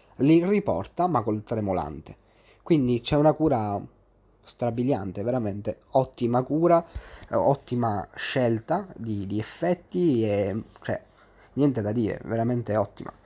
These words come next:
Non ha molta durata, circa trenta secondi, ma è ottima, quindi ve la consiglio.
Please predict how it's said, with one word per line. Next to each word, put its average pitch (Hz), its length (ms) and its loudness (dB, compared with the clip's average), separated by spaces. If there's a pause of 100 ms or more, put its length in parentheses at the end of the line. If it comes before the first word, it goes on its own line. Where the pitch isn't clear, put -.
(540)
Non 175 240 4
ha 160 60 6
molta 135 360 0
durata, 135 440 2
circa 113 320 -6
trenta 110 380 -4
secondi, 175 640 0 (280)
ma 147 400 4
è 104 100 0
ottima, 113 420 -4
quindi 127 260 0
ve 113 100 -2
la 113 100 -2
consiglio. 113 600 -6